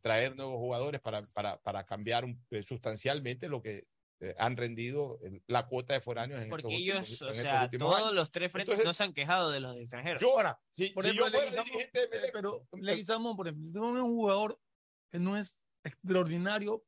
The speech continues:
Speaker 2: Pero
Speaker 3: pero
Speaker 2: cumple.
Speaker 3: cumple.
Speaker 1: Pero puede haber uno
Speaker 3: Estuvo,
Speaker 1: mejor.
Speaker 3: tuvo un bajón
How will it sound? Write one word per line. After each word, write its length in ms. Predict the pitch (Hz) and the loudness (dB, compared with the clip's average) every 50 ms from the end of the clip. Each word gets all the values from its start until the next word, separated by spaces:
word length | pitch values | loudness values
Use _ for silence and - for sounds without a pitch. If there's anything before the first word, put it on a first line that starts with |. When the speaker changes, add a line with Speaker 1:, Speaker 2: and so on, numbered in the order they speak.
| _ _ _ _ _ _ - | _ _ _ _ _ _ -8
Speaker 2:
Pero 180 | 139 135 139 | -4 -2 2
Speaker 3:
pero 140 | 214 - 151 | 2 2 2
Speaker 2:
cumple. 180 | 151 151 151 165 | 2 -2 -4 -4
Speaker 3:
cumple. 420 | 294 226 117 175 170 160 143 - - | -4 -4 -2 -2 -2 -4 -4 -4 -4
Speaker 1:
Pero 180 | 127 147 151 139 | -2 -2 -2 0
puede 180 | 151 180 196 190 | 0 2 2 2
haber 160 | 196 202 202 | 2 0 0
uno 80 | 202 | 0
Speaker 3:
Estuvo, 220 | 185 165 254 269 269 | 0 2 4 6 6
Speaker 1:
mejor. 200 | 262 226 214 113 | 6 4 2 0
Speaker 3:
tuvo 160 | - 240 247 254 | 0 0 0 0
un 80 | 269 | 2
bajón 320 | 262 226 190 185 202 233 | 4 4 4 4 2 0